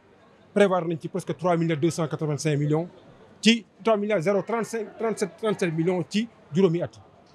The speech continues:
Bi ci një-, bi mujj nag composante boo xam ne soft la, mais lu am solo la, plaidoyer. Plaidoyer ndax lan?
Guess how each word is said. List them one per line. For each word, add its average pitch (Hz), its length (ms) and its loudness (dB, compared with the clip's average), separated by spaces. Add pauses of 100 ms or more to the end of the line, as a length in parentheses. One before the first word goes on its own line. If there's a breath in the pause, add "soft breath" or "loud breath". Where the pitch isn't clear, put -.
(240)
Bi 151 100 0
ci 185 160 2
një-, 202 200 2
bi 185 120 4
mujj 220 220 2
nag 190 140 0 (120)
composante 180 480 0
boo 170 100 4
xam 185 160 0
ne 180 60 0
soft - 320 -2
la, 262 120 2
mais 165 120 2
lu 202 80 4
am 330 120 4
solo 240 220 0
la, 160 60 -4
plaidoyer. 180 440 2 (640)
Plaidoyer 208 320 4
ndax 233 160 0
lan? 196 160 0